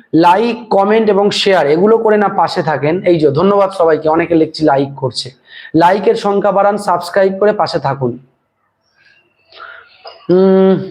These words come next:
শাহিনুর গাজী বলছেন, "আপনার প্রতিটা ভিডিও আমি দেখি বসিরহাট থেকে, খুব ভালো লাগে ভাইজান।" অনেক ধন্যবাদ শাহিনুর ভাই। আহ, আফতাব ভাই শেখ লিখছেন, "আপনার প্রতিবেদনগুলো আমি দেখি সৌদি আরব থেকে, আমার বাড়ি মুর্শিদাবাদে।" অনেক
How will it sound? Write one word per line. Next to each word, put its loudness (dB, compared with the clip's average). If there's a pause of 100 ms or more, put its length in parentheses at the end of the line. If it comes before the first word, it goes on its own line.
(220)
শাহিনুর 0
গাজী 2
বলছেন, 0
"আপনার -2
প্রতিটা -2
ভিডিও 2
আমি 2
দেখি -2
বসিরহাট -2
থেকে, -2
খুব -4
ভালো 2
লাগে 2
ভাইজান।" 0
অনেক 0
ধন্যবাদ 0
শাহিনুর 0
ভাই। 2 (680)
আহ, 0
আফতাব -2
ভাই 0
শেখ -2
লিখছেন, 0
"আপনার -2
প্রতিবেদনগুলো 0
আমি 0
দেখি 0
সৌদি 0
আরব 4
থেকে, -2
আমার 0
বাড়ি 0
মুর্শিদাবাদে।" 0
অনেক 0